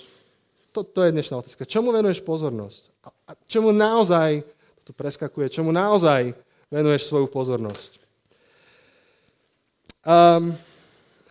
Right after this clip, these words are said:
prosím ťa, Perla, daj mi tam tú ďalšiu definíciu, ktorú som mal. Toto bude niečo, čo má rád. Áno, toto majú rádi informatici, takéto.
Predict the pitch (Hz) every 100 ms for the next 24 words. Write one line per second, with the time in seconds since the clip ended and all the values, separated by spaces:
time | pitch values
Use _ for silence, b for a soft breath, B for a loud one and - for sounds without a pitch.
0 | _ - 196 226 196 - 175 175 156 156
1 | 180 170 165 160 143 151 151 143 139 139
2 | 131 131 123 123 117 123 110 110 135 139
3 | 139 131 131 123 127 135 - 127 123 123
4 | 120 117 _ _ _ _ _ _ _ _
5 | _ _ _ _ _ _ _ _ - 131
6 | 123 101 104 135 135 123 127 117 120 117
7 | 117 107 107 - 104 101 104 - 98